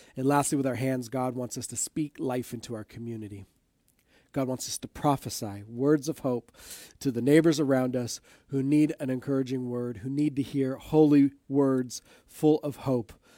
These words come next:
so that we could be healed and transformed. And again, that might be our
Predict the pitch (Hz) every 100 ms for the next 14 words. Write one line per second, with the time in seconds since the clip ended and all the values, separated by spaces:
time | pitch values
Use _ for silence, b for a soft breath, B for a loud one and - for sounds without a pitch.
0 | b _ - 127 135 131 113 104 - _
1 | - 165 160 147 131 - 131 117 - 113
2 | 110 110 110 - _ B B - 120 123
3 | 123 127 120 123 123 120 123 127 117 120
4 | 117 107